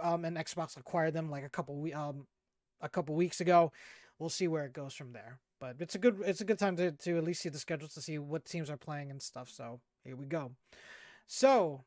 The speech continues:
that's all for our esports corner, guys. We do have some upcoming matches happening also this week. We do, I know we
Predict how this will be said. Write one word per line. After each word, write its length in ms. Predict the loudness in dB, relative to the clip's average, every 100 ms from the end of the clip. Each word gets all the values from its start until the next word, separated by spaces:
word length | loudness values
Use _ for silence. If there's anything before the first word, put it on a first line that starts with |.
| _
that's 220 | 0 2
all 140 | 4 6
for 140 | 8
our 100 | 6
esports 480 | 6 0 0 0 0
corner, 280 | 0 0 2
guys. 420 | 4 6 4 2
We 120 | -2
do 180 | 0 0
have 200 | 0 0
some 220 | -2 -2 -2
upcoming 480 | -4 -2 0 2
matches 360 | 2 0 0 -2
happening 380 | 0 0 0 -2
also 200 | -2 -2
this 280 | -6 -6 0
week. 340 | 4 4 0
We 140 | -4 -4
do, 280 | 0 0 0
I 80 | -2
know 180 | 0 -2
we 320 | -2 -2